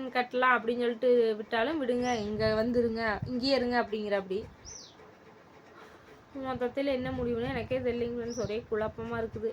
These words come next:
நான் சொல்றது கரெக்டான்னு சொல்லுங்க, இல்ல யாரு சொல்றது கரெக்டான முடிவுன்னு சொல்லுங்க. என்ன பண்ண போறோம்னு தெரியல. ஆனா எது பண்ணாலும் உங்ககிட்ட நான் சொல்லுவேன் கண்டிப்பா. ஓகேங்க ஃப்ரெண்ட்ஸ், இப்போ வந்து உங்க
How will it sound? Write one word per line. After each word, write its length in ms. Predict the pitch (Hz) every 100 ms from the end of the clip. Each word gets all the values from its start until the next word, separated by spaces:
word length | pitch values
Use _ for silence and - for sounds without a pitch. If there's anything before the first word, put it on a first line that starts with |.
| -
நான் 280 | 220 214 247
சொல்றது 260 | 240 247 320
கரெக்டான்னு 520 | 285 269 262 262 320
சொல்லுங்க, 380 | 320 294 302 294 302 - - - - - -
இல்ல 160 | - 262
யாரு 300 | 254 247 269 285
சொல்றது 340 | 269 262 262
கரெக்டான 420 | 247 247 330 277
முடிவுன்னு 540 | 262 262 233 247 294 294
சொல்லுங்க. 380 | 262 262 254 247 - - - - - - - - - - -
என்ன 200 | 214 226
பண்ண 200 | 233 226
போறோம்னு 380 | 214 214 233 254
தெரியல. 220 | 226 233 - -
ஆனா 180 | 220 220 220
எது 180 | 220 262
பண்ணாலும் 380 | 254 247 277
உங்ககிட்ட 340 | 254 208 220 226
நான் 220 | 202 196
சொல்லுவேன் 300 | 196 190 185
கண்டிப்பா. 300 | 185 185 202 - - - - - - - - - - - - 254
ஓகேங்க 360 | 262 269 269
ஃப்ரெண்ட்ஸ், 300 | 269 262 262
இப்போ 180 | 240 240
வந்து 240 | 226 233 262
உங்க 180 | 247 233